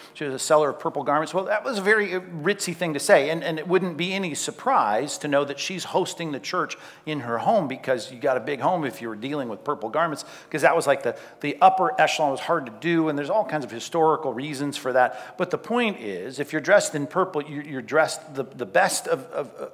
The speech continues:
the best of the best in, in culture. And then, uh,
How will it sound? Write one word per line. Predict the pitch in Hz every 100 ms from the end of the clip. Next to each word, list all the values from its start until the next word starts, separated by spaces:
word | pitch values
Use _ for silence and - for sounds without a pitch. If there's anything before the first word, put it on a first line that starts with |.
| - -
the | 220
best | 202 190 -
of | 143
the |
best | 120 95 - -
in, | 120 107
in | 123 107
culture. | 92 87 - _ - - - _ -
And | 160
then, | 185 190 175
uh, | 156 143 143